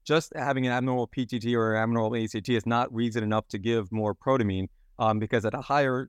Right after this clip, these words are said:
doses, protamine can also actually have an anticoagulative effect. So,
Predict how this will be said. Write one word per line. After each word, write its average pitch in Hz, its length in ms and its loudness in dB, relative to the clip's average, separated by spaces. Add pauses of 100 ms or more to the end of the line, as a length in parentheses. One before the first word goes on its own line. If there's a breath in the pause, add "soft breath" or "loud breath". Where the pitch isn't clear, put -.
doses, 131 420 0
protamine 120 300 0
can 120 100 -4
also 117 220 0
actually 110 300 0
have 104 120 2
an 107 160 0
anticoagulative 107 760 0
effect. - 380 -4
So, 98 260 -2